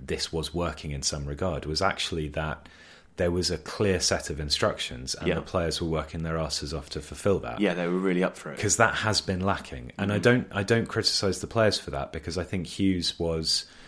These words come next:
Speaker 1: sending
Speaker 2: Confusing.
Speaker 1: them out every different game with a different
Speaker 2: Yeah.
Speaker 1: set of instructions. So
Speaker 2: Yeah.
Speaker 1: how are you supposed to know what your rough idea is?
Speaker 2: Yeah, sure.
Speaker 1: And you need something to default to. And
Speaker 2: Yeah.
Speaker 1: I think that's one of the things that Hasenhüttl will bring is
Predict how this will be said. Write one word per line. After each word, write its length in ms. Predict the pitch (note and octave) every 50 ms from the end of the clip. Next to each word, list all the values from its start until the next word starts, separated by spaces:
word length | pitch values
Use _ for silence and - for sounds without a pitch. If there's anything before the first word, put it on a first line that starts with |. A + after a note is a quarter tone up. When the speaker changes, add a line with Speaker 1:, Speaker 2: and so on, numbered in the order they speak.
| - - - - -
Speaker 1:
sending 320 | - G#2+ G#2 G#2+ G#2+ G#2+
Speaker 2:
Confusing. 240 | A2 G#2 F#2+ A2+ A2+
Speaker 1:
them 60 | G2
out 340 | G2+ G2 E2+ D2+ D#2 D2+ - - - _
every 320 | - G2 F2 E2 F#2 F2+ E2+
different 440 | D#2+ G2+ F2+ - - E2+ E2+ D#2+
game 420 | - G2 F#2+ F2 D2+ C#2+ C#2+ D2 C#2+
with 180 | E2+ E2+ D2+
a 60 | E2+ D#2+
different 320 | F2 E2+ - F#2+ F2 E2+
Speaker 2:
Yeah. 60 | - - D#2+
Speaker 1:
set 80 | - -
of 80 | D#2+
instructions. 560 | F2 F2+ - - C3 - - - - - B1+ -
So 120 | - -
Speaker 2:
Yeah. 60 | F2+
Speaker 1:
how 120 | F2+ G#2 G2
are 40 |
you 120 | G2 F#2+ E2+
supposed 340 | - - F2+ E2 - - -
to 40 | E2+
know 260 | E2+ E2+ E2 E2 D#2 D2 E2 E2+ E2
what 260 | E2+ F2+ D#2+ - -
your 200 | E2+ F2 D#2+ D#2+
rough 400 | D2+ D2 D#2+ F2+ D#2+ D2+ - -
idea 420 | D2+ D2+ D2 D#2+ E2 E2 E2 F#2
is? 380 | G#2 - A#2+ - - - - F#2+
Speaker 2:
Yeah, 60 | F2+ F2+ F2+ -
sure. 280 | - - F#2 F#2 F2+ - -
Speaker 1:
And 140 | F2+ F2+
you 80 | F2+ F#2
need 340 | F#2 F#2+ G#2 G#2+ G#2 G2 -
something 640 | - - - A2 G#2+ - - - - F2 D#2+ D#2 D2+
to 120 | - E2
default 500 | C#2+ - D#2+ - - G2+ G2+ F#2+ - -
to. 160 | - - - A1 - - - - _ _
And 80 | - F#2
Speaker 2:
Yeah. 60 | F2 E2
Speaker 1:
I 60 | E2
think 260 | - - F#2 - -
that's 260 | F2 E2 - - -
one 140 | F#2+ F#2 F#2
of 140 | F2 - -
the 200 | E2 D#2+ D#2 C#2+ - - - - - - _ _
things 260 | - F2 D#2 D2 -
that 120 | - - -
Hasenhüttl 640 | F#2 F2+ - - D#2 D2+ D2+ E2 D2+ - - D2+ D2
will 120 | D2+ D2
bring 400 | C#2+ - G#2+ G#2 F#2 D2+ C2+ C2+
is 560 | B1+ - D#2 D2+ D2 D2 D2 - - - -